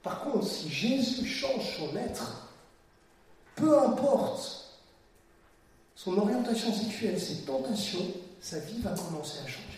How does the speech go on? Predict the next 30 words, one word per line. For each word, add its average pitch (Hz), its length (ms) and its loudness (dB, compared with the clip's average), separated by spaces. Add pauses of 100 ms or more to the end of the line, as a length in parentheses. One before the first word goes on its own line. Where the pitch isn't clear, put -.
(1600)
Pareil 226 300 8
avec 220 240 6
un 214 100 2
alcoolique, 202 600 0
pareil 220 280 2
avec 190 240 4
un 190 60 4
militant 208 540 4
anti-avortement, 202 920 2
pareil. 233 360 0 (1000)
Quand 156 220 -6 (100)
l'être 226 300 4
change, 151 420 -2 (720)
tout - 120 -14
le 156 60 -8
reste 139 180 -8
change. - 140 -12 (1300)
Et 180 40 0
pour - 420 2
que 262 60 2
l'être 220 440 4
change, 180 340 -2 (160)
il 180 60 -8
faut - 160 -6
que 185 100 -6
la 160 80 -4
personne 156 460 -6
naisse 208 220 0
de 208 60 0
nouveau, 170 460 0